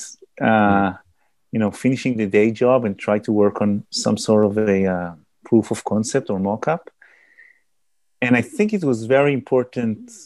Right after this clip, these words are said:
Speaker 1: in our investor discussions, because it's one thing to come with slides, it's another to say, "Hey, let me show you a demo." So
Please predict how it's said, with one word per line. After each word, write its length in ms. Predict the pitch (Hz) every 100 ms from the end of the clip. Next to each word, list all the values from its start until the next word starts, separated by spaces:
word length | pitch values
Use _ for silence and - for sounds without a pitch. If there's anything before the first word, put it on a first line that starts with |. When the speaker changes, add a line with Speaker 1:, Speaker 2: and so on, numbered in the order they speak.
| _ _ -
Speaker 1:
in 180 | 120
our 320 | 110 107 104 104
investor 500 | 104 101 117 - 113
discussions, 640 | 104 - 156 147 110 98
because 260 | 107 - 107
it's 200 | 107 -
one 180 | 139 139
thing 580 | - 131 123 120 107 - _ _ _ _ _ -
to 80 |
come 260 | 110 113 110
with 140 | 110
slides, 480 | - 165 185 139 120
it's 420 | 117 - - -
another 420 | 131 117 143 165 131
to 300 | 113 107 107
say, 240 | - 110
"Hey, 200 | 127 180
let 160 | 147 147
me 60 | 143
show 160 | 139
you 160 | 127 120
a 40 |
demo." 500 | 104 107 104 90 80 _ _ _ - _ _
So 420 | - 107 101